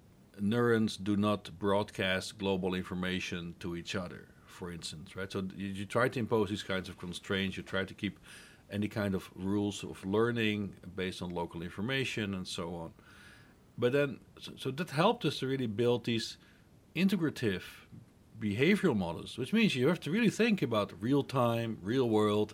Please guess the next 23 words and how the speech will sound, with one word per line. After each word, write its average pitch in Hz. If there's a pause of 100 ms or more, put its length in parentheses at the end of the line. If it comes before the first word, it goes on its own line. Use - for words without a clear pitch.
embodied 98 (720)
control. 156 (1200)
And 143
then 175
in 156
parallel, 165
we 131
would 127
run 139
these 127
more 117
detailed 143
models 107
where 117
we 110
say, 139
"Okay, 180
here 175
we 175
make 160
a 151
prediction 135
about, 127